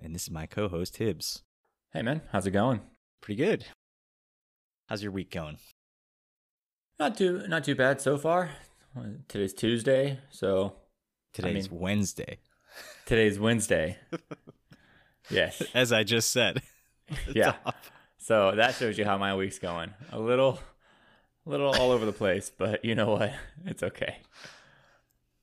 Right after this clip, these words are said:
Speaker 2: We'll get through it. Regardless of how I feel, the days are moving along.
Speaker 1: So, Hibbs and I have done a little research on the week's news and try to create some cr-, trivia questions based on that. Uh, but to start us off,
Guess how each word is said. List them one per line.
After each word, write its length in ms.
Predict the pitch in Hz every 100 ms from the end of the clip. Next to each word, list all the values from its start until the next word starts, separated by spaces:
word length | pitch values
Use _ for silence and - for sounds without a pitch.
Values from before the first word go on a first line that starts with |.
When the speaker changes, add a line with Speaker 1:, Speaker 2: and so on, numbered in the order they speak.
| -
Speaker 2:
We'll 120 | 147
get 200 | 139 -
through 180 | 107 92
it. 120 | - _
Regardless 460 | 120 135 143 147 131
of 60 |
how 120 | 123
I 180 | 98 110
feel, 600 | 110 107 107 98 98 - _ _ _ -
the 140 | 104
days 320 | 95 90 90
are 60 | 90
moving 280 | 90 78 65
along. 340 | 60 55 - - _ _ _ _ _ _ _ _
Speaker 1:
So, 640 | - - 110 95 107 147 -
Hibbs 320 | 113 104 98
and 100 | 92
I 160 | 98
have 140 | 107 98
done 140 | 98
a 80 | 98
little 160 | 98 92
research 600 | 92 - 113 131 - -
on 420 | 85 85 82 87 - _ _
the 140 | 85
week's 360 | 85 98 - -
news 460 | 92 107 147 165 -
and 160 | 82 85
try 200 | 87 85
to 60 |
create 280 | - 90 87
some 140 | -
cr-, 140 | 82 82 -
trivia 240 | - 104
questions 560 | 92 92 92 - 110 101
based 320 | - 90 -
on 180 | 82 76
that. 440 | 85 113 104 - - _ _ -
Uh, 220 | 80 80
but 160 | 92 -
to 60 |
start 260 | 95 110 104
us 100 | -
off, 380 | 135 120 -